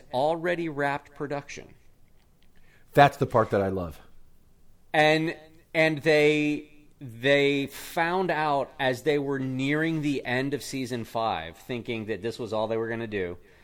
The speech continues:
Speaker 1: they found out as they were nearing the end of filming for season five that, hey, oh, by the way, I think actually we are gonna do one more season of this. So they had to quick rewrite and change the ending to season five because they had s-,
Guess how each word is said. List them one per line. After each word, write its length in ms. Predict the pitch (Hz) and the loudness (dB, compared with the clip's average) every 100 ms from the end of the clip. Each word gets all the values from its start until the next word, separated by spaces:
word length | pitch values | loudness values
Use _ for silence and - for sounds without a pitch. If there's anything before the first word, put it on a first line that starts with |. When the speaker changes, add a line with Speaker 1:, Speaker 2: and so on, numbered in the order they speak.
| - - - | -20 -20 -4
Speaker 1:
they 140 | 117 | -2
found 320 | - 135 143 | 0 -2 2
out 200 | 139 110 | 2 2
as 160 | 117 110 | -4 -2
they 140 | 117 | -2
were 100 | 110 | -2
nearing 380 | 107 120 135 143 | -2 -2 -2 -2
the 140 | 131 | -2
end 140 | 127 120 | -2 -4
of 60 | |
filming 360 | - 135 120 113 | -4 -4 -4 -8
for 100 | 107 | -10
season 300 | 120 107 104 | -10 -8 -6
five 320 | 139 127 110 | -2 0 0
that, 240 | 110 110 - - - | -2 -4 -8 -20 -16
hey, 340 | 143 180 127 - | -6 -4 -4 -4
oh, 420 | 139 151 104 85 - | -4 -4 -4 -6 -8
by 160 | 139 143 | -6 -4
the 80 | |
way, 300 | 135 143 123 | -2 -2 0
I 80 | 110 | -2
think 180 | 113 131 | -6 -8
actually 340 | 127 120 131 117 | -8 -8 -10 -6
we 100 | 117 | -6
are 100 | 113 | -6
gonna 160 | 113 | -8
do 160 | 104 101 | -10 -8
one 140 | 101 | -8
more 160 | 95 85 | -10 -12
season 280 | 92 82 78 | -14 -16 -18
of 80 | |
this. 300 | 67 - - - - _ | -20 -20 -20 -20 -20 _
So 180 | - 147 | -2 0
they 120 | 135 | 4
had 160 | 143 147 | 2 2
to 60 | 135 | 0
quick 400 | - 170 180 - | -2 -2 -2 -6
rewrite 640 | 143 139 160 151 147 151 - | -4 0 2 2 0 0 -4
and 180 | 120 | -6
change 460 | - 139 135 139 131 | -6 -4 -4 -4 -6
the 140 | 120 113 | -4 -4
ending 460 | 117 135 117 95 | -4 -6 -6 -8
to 140 | 92 101 | -10 -10
season 340 | 117 104 101 | -10 -8 -8
five 340 | 104 87 85 - | -6 -6 -8 -12
because 260 | 107 110 | -10 -6
they 140 | 110 123 | -2 -2
had 100 | 123 | -2
s-, 160 | - | -8